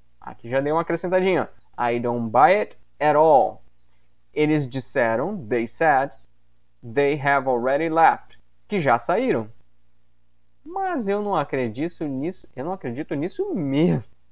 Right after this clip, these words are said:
Eu não engulo essa mesmo. Esse "at all" aqui, embora signifique, né, de tudo, nesse caso aqui mesmo, ou seja, eu não acredito mesmo, com toda a ênfase. "I don't buy it at all."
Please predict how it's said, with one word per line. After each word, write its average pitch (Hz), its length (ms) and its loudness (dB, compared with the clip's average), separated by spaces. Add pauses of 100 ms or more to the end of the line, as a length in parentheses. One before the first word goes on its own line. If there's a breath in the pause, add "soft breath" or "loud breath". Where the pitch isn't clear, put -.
(280)
Eu 135 100 -6
não 196 80 -6
engulo 151 440 -2
essa 175 280 -4
mesmo. 143 680 0 (420)
Esse 123 320 -10 (140)
"at 147 160 4
all" 160 320 10
aqui, 120 180 -4
embora 139 340 0
signifique, 123 540 -10
né, 123 220 -8
de 117 100 -12
tudo, 170 420 2 (400)
nesse - 200 -16
caso 180 240 0
aqui 185 200 -8
mesmo, 156 640 0
ou 107 60 -16
seja, 120 200 -12
eu 123 40 -8
não 127 80 -4
acredito 123 380 -10
mesmo, 135 340 -2
com 117 140 -16
toda 135 440 -6
a 127 240 -2 (100)
ênfase. 139 460 -6 (220)
"I 123 100 -4
don't 123 240 -6
buy 131 300 0
it 151 160 -6 (180)
at 123 180 -4
all." 123 460 2